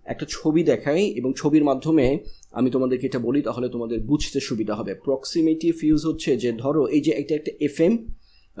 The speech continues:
নাইনটি সিস্টেম এবং এই মিসাইলটা লঞ্চ করা হলো ইনকামিং একটা টার্গেট, ধরো এই হেলিকপ্টারটাকে নিউট্রালাইজ করার জন্য। So, প্রক্সিমিটি ফিউজ হচ্ছে যখন, আম, এই মিসাইলটাকে লঞ্চ করা হবে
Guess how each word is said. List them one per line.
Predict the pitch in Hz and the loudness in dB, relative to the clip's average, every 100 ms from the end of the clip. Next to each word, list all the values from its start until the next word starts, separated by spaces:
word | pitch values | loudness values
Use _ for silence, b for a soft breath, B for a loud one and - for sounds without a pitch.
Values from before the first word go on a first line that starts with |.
| 120 117 - | -4 -2 0
নাইনটি | 135 143 147 156 | 2 2 4 4
সিস্টেম | 147 131 - 95 92 - | 4 -2 -2 -4 -4 -2
এবং | 123 143 | 0 0
এই | 135 135 | 2 4
মিসাইলটা | 135 147 143 143 135 | 4 4 2 2 0
লঞ্চ | 107 127 139 | 2 0 0
করা | - 131 | 0 0
হলো | 139 156 127 147 - | 2 2 2 2 2
ইনকামিং | 151 151 156 160 160 | 2 4 4 4 2
একটা | - 151 | -2 -4
টার্গেট, | 143 131 131 170 208 160 | 0 0 2 0 0 -2
ধরো | 131 135 | -2 0
এই | - 139 110 | 0 -2 0
হেলিকপ্টারটাকে | 127 131 143 131 147 151 143 196 269 b b b | 0 0 0 -2 -4 -4 0 0 0 b b b
নিউট্রালাইজ | 143 156 160 147 147 | 4 4 4 2 2
করার | 135 113 107 | 0 0 0
জন্য। | 110 92 87 - | -2 -4 -6 -2
So, | 165 135 185 - | 0 0 -2 -2
প্রক্সিমিটি | 139 135 - 208 208 208 | 2 2 0 -2 -2 -2
ফিউজ | 208 185 175 | -4 -4 -2
হচ্ছে | 175 - - 127 117 - b b - | -2 -2 0 2 0 -4 b b -10
যখন, | 107 143 139 202 139 180 226 - - | 0 0 0 0 2 0 -4 -12 -6
আম, | 117 117 127 | -4 -2 -2
এই | 139 147 | 4 6
মিসাইলটাকে | 139 147 165 170 170 | 6 4 0 0 0
লঞ্চ | 127 147 | 2 2
করা | - 156 | 2 0
হবে | 160 160 139 | 2 2 2